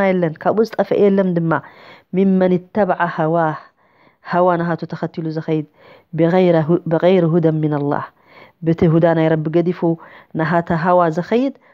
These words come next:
ካብኡ ዝጠፍአ የለን ሚን ኣላህ ኢነ ላሃ ላ የህዲ ልቀውመ ዛሊሚን ኣብ ሱረት ልቀሰስ፣ እ፣ ኣያ ሓምሳ ማለት እዩ። ረቢ ኸዓኒ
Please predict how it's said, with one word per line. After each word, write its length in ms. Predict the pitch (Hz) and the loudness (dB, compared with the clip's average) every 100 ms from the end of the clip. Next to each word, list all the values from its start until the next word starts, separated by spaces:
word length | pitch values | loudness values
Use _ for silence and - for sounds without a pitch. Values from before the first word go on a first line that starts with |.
| _ | _
ካብኡ 160 | 165 160 | -4 -4
ዝጠፍአ 360 | 156 - - - | -6 -10 -8 -6
የለን 280 | 147 147 | -4 -6
ሚን 120 | 151 147 | -6 -6
ኣላህ 220 | 143 147 - _ _ _ | -6 -6 -10 _ _ _
ኢነ 320 | 233 226 196 175 160 | -2 2 2 2 2
ላሃ 260 | 165 165 156 | 2 2 0
ላ 120 | 160 | 0
የህዲ 300 | 151 151 156 151 | 0 -2 -2 -4
ልቀውመ 420 | 143 151 147 143 | -4 -6 -4 -6
ዛሊሚን 460 | 143 139 143 139 - - _ _ - - | -4 -2 -2 -4 -8 -12 _ _ -20 -14
ኣብ 120 | - | -12
ሱረት 300 | - 170 156 | -2 0 0
ልቀሰስ፣ 480 | 151 - 165 165 147 - _ _ _ _ _ | -2 -4 -4 -4 -6 -8 _ _ _ _ _
እ፣ 80 | 147 147 143 | -8 -4 -4
ኣያ 180 | - 156 151 | 0 0 0
ሓምሳ 280 | - 147 - | -2 -6 -6
ማለት 300 | 143 139 143 | -6 -6 -8
እዩ። 120 | - 160 - - - - | -12 -16 -18 -20 -14 -4
ረቢ 220 | 156 143 185 | -2 0 -2
ኸዓኒ 280 | - 208 | 0 -2